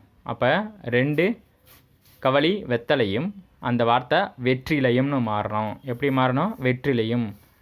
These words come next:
"நான்கு இளநீரும் வாங்கி வர சொன்னாள்." நான்கு இளநீரும் வாங்கி வர சொன்னாள்.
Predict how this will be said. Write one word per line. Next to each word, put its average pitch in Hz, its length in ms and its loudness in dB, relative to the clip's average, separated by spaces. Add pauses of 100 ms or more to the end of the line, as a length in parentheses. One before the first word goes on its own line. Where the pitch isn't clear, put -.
(420)
"நான்கு 170 480 2
இளநீரும் 156 600 4
வாங்கி 139 360 4
வர 117 220 2
சொன்னாள்." 107 720 0 (360)
நான்கு 135 680 2 (380)
இளநீரும் 160 800 4
வாங்கி 127 460 4
வர 120 280 4
சொன்னாள். 107 540 2